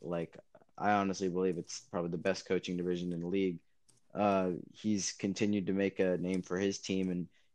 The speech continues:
himself. Uh, with the loss of Chandler Jones on defense, he's done a great job keeping up with such high-powered offenses that he's played against, and his offense is self-explanatory, given his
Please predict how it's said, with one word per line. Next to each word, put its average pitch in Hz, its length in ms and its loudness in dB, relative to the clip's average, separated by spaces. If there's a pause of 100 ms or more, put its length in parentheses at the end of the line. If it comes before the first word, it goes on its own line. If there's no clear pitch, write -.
himself. 98 560 2 (280)
Uh, 101 200 4
with 98 140 0
the 101 80 0
loss 101 240 6
of 90 80 -8
Chandler 104 400 2
Jones 104 360 2
on 92 160 2
defense, 95 540 -2
he's 87 440 -4 (680)
done 120 180 6
a 107 40 4
great 104 240 4
job 98 320 4
keeping 98 340 -2
up 92 140 -2
with 90 160 -2
such - 480 -2 (100)
high-powered 92 600 2
offenses 90 540 -2
that 92 140 0
he's 87 140 -4
played 92 240 2
against, 87 560 -4
and 87 360 -4 (300)
his 90 100 -2
offense 98 400 0
is 90 120 -4
self-explanatory, 90 1200 -2
given 87 180 -4
his 82 240 -8